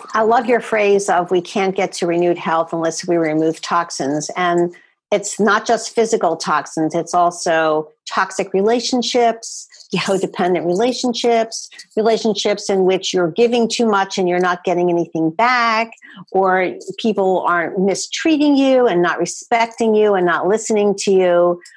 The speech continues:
Speaker 1: Uh, one of the things that I always encourage women to do is to really do a relationship inventory of their, not just their family, but also of their friends. And,
Speaker 2: Right.
Speaker 1: you know, how are the scales tipping here,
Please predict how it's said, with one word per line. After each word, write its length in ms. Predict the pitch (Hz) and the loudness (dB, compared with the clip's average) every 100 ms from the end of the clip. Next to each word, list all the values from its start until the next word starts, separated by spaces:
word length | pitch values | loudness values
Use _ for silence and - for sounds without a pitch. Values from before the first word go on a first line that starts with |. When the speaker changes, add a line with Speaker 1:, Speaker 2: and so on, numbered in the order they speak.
| - _ - | -20 _ -4
Speaker 1:
Uh, 260 | 185 180 170 | 0 0 0
one 220 | 190 233 | 0 2
of 60 | 220 | 2
the 100 | 214 | 2
things 320 | 220 196 190 | 2 0 2
that 160 | 196 | 2
I 220 | 175 175 180 | 2 2 2
always 420 | 175 180 175 175 | 2 2 0 0
encourage 640 | 165 165 - 196 185 175 | -4 -6 -4 0 0 0
women 300 | 180 170 170 | -2 0 0
to 140 | 170 165 | -2 -4
do 460 | 175 220 196 175 170 | 2 4 4 2 0
is 460 | - 175 170 - - - | 0 0 0 -4 -8 0
to 120 | 180 | 0
really 320 | 170 240 226 | 2 2 2
do 180 | 202 196 | 2 2
a 60 | 175 | 2
relationship 600 | 170 165 175 180 - - | 2 -2 -2 -4 -6 -6
inventory 840 | 185 185 175 170 175 156 127 165 - _ _ _ - | -2 0 0 -2 -4 -2 -2 -6 -8 _ _ _ -2
of 180 | 202 185 | -2 2
their, 260 | 185 180 196 | 0 2 0
not 260 | 196 226 233 | 0 0 -2
just 180 | 226 | -2
their 100 | 226 | -2
family, 640 | 214 185 165 208 247 302 330 - - | -2 0 0 0 0 0 -2 -6 0
but 140 | 202 | 0
also 320 | 202 202 208 180 | 0 -2 0 0
of 120 | 160 | 0
their 120 | 160 | -2
friends. 540 | 156 185 151 135 156 - - | -4 -6 -4 -6 -8 -8 -2
And, 80 | |
Speaker 2:
Right. 200 | 196 165 | 0 2
Speaker 1:
you 60 | 208 | 0
know, 260 | 190 180 175 _ - | 0 0 -4 _ -6
how 240 | - 302 320 | 2 4 4
are 120 | 277 | 2
the 80 | 233 | -2
scales 640 | - - 226 220 208 202 | -4 0 2 4 0 -4
tipping 380 | - - 180 156 | -6 -2 0 -2
here, 460 | 151 151 143 135 | -2 -2 0 -2